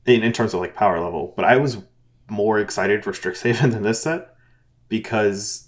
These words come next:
Strixhaven's a generic multicolored set. There's always, like, pretty neat to see what they do with them. And Strixhaven at the Mystical Archives, which was a super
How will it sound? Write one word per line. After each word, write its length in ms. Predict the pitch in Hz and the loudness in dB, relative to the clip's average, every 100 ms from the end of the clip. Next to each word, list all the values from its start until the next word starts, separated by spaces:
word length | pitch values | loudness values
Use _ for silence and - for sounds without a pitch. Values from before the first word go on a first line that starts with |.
| _ 120 | _ -8
Strixhaven's 560 | 117 175 180 170 135 | -4 -2 2 2 2
a 40 | 107 | -2
generic 360 | 95 87 - | -2 -4 -4
multicolored 480 | 95 92 92 80 - | -4 -4 -6 -8 -8
set. 200 | 95 - | -8 -6
There's 160 | 101 107 | -2 0
always, 200 | 107 101 | 0 0
like, 240 | 98 - | -4 -6
pretty 300 | - 104 98 | -2 -2 -2
neat 440 | 92 95 117 - - _ - | -4 -6 -8 -12 -20 _ -16
to 100 | - | -8
see 140 | 190 | -4
what 120 | 190 | -2
they 100 | 92 | -2
do 160 | 90 180 | -2 -2
with 120 | - | 0
them. 220 | 139 147 - _ _ | -2 -4 -12 _ _
And 240 | 110 135 123 | 2 2 2
Strixhaven 400 | 113 110 104 104 | -2 -2 -2 -2
at 100 | 98 | -2
the 60 | 98 | -4
Mystical 360 | 95 - 92 | -6 -8 -6
Archives, 500 | 95 - 87 76 - | -6 -6 -6 -8 -8
which 120 | - | -8
was 120 | 85 90 | -4 -6
a 100 | 87 | -6
super 600 | - 104 196 190 180 | -8 -4 -2 -2 -4